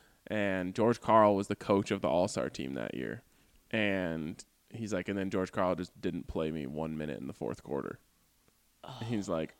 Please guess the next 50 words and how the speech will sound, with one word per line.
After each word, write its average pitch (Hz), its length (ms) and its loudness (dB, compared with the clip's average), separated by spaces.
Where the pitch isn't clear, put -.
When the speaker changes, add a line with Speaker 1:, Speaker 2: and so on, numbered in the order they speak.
Speaker 1:
And 101 400 -2
from 101 220 -2
that 101 300 -2
day 98 180 2
on, 80 460 -4
Speaker 2:
Oh. 139 220 -2
Speaker 1:
I 110 160 4
had 104 240 2
a 107 60 0
grudge 110 400 4
against 107 400 0
George 101 220 4
Speaker 2:
<laughs> - 20 2
Oh. - 40 0
Speaker 1:
Karl. 101 340 4
And 107 200 0
every 131 280 4
time 131 200 8
I 127 80 8
went 120 160 6
up 117 100 2
against 117 200 2
the 117 80 0
Nuggets 120 380 4
in 110 60 0
the 104 60 0
playoffs 117 460 6
later 110 240 6
in 107 60 0
my 101 140 2
career, 101 360 0
I 90 180 2
was 85 140 0
just 90 160 -8
like, 69 280 -4
"F 90 180 -2
this 80 220 -4
guy, 95 180 0
I'm 90 300 -2
not 87 260 -2
letting 78 260 -4
them 147 180 0
get 127 100 2
Speaker 2:
Oh, 123 60 2
Speaker 1:
past 117 340 4
me." 139 180 4
Speaker 2:
God. 113 580 0
And, 127 560 0
uh, 127 120 6
he 117 720 2